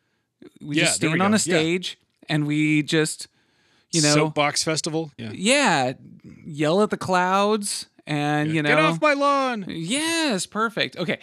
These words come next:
Speaker 1: No, but,
Speaker 2: <laughs>
Speaker 1: um, but to that extent, you mentioned double brace hardware. And what I will say is also a pet peeve, and I'm just gonna throw that out there, is when a drummer brings crummy gear, gear that breaks while they're playing.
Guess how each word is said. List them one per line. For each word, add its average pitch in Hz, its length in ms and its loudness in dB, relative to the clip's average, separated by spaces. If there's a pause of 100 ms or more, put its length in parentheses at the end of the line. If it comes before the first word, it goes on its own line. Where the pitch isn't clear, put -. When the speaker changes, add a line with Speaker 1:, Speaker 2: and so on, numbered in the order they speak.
(300)
Speaker 1:
No, 127 220 -2
but, 185 340 -2
Speaker 2:
<laughs> 202 60 0
Speaker 1:
um, 175 420 -2
but 180 240 -2
to 220 100 -2
that 214 180 2
extent, 151 720 -4
you 170 220 0
mentioned 185 420 0
double 165 240 0
brace 131 240 -6
hardware. 185 560 -6
And 147 120 -4
what 143 160 0
I 127 120 -2
will 170 240 0
say 113 460 -4 (100)
is 139 220 -4
also 214 360 -2
a 160 80 -2
pet - 280 -12
peeve, 117 400 -6
and 131 120 -6
I'm 131 80 -4
just 135 160 -4
gonna 143 140 -2
throw 135 200 -4
that 110 140 -4
out 165 220 -4
there, 120 300 -6 (360)
is 147 480 2 (500)
when 165 220 0
a 151 60 0
drummer 147 680 0 (220)
brings 147 520 -2 (240)
crummy 185 640 -2
gear, - 380 -10 (280)
gear 180 260 4
that 143 220 -4
breaks 165 440 -4
while 160 480 -2
they're 147 200 -4
playing. 123 680 -6